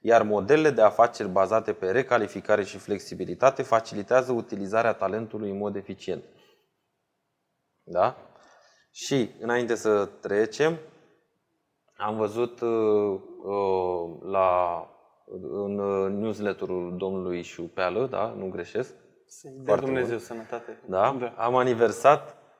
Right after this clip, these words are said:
Speaker 1: o sută de ani de bullshit. Știu că sună urât, dar aniversăm un secol de când avem expresia "parcă nimeni nu vrea să mai muncească". Da? Și ce a făcut un profesor Feiri, um,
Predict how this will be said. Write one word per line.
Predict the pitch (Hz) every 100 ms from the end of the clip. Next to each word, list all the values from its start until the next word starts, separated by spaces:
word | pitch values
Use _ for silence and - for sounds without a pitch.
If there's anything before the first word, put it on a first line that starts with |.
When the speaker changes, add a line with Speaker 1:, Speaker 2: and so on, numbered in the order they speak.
| _
Speaker 1:
o | 113
sută | 107 151 143
de | 120 110
ani | 127 123
de |
bullshit. | 107 113 131 - 98 117 - _ _ _ _
Știu | - 107
că | 107
sună | - 95
urât, | 87 123 143
dar | - 117
aniversăm | 120 120 117 107 147 147
un | 117
secol | - 143 143 117
de | 113
când | - 147 147 - _ _ _
avem | 101 117 139
expresia | 123 - 127 131 131 123
"parcă | - 120 120 - 120
nimeni | 120 120 117
nu | 113
vrea | 113
să | 110 117
mai | 110
muncească". | 110 110 98 - - - - _ _ _ _ _ _
Da? | 98 101 139 - - _
Și | - 147 101 -
ce | - 156
a | 131
făcut | 107 95 104
un | 110 107
profesor | 110 - 135 135 120 104 - - _
Feiri, | 123 127 104 95 117 143 - _ _ _ _ _ - _ _ _
um, | 92 104 101 98 95 90 80